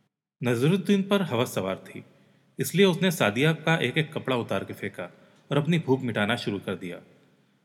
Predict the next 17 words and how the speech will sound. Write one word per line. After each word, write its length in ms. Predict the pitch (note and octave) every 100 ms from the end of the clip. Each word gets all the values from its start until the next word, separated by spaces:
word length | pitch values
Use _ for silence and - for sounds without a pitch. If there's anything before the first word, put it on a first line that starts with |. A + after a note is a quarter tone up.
| _
सादिया 360 | - A2 A#2 E3+
विरोध 340 | A#2+ A#2 D3+
करने 260 | D#3+ D3 D3+
की 100 | D3+
हालत 280 | A2 A#2+ A#2+
में 80 | G#2
नहीं 200 | F#2 F#2+
थी 260 | - D#2 - _ _ _ C3+
और 80 |
फिर 200 | - F3+ -
थोड़ी 220 | C3 D#3
देर 180 | B2 A#2
में 120 | B2+
वो 120 | D3 B2
बेहोश 360 | G2+ F#2+ -
हो 80 | G2
गई। 200 | F2